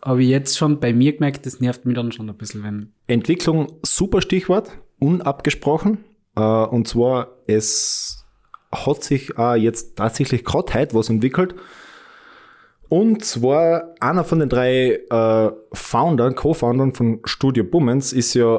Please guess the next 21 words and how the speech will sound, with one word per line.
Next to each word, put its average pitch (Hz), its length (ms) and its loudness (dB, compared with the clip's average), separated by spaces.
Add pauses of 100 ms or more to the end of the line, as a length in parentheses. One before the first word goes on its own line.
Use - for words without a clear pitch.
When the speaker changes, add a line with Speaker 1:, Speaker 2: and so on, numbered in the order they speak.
Speaker 2:
auch 117 400 0
jetzt, 110 460 -2
äh, 101 340 2
Founder 107 540 0
von 95 520 -2
Campfire. 139 640 0 (240)
Speaker 1:
Mhm. 123 540 0
Speaker 2:
Und 107 460 2
Studio 117 460 0
Bummens - 1080 -2 (220)
ist - 580 -4 (140)
heute 135 560 0
mehrheitlich 135 1040 -2
von 107 560 -2
der 92 180 -2
Pro 92 260 -6
sieben 143 360 -4
Sat - 320 -4
eins 107 320 -4
Puls - 380 -2
vier 160 260 -2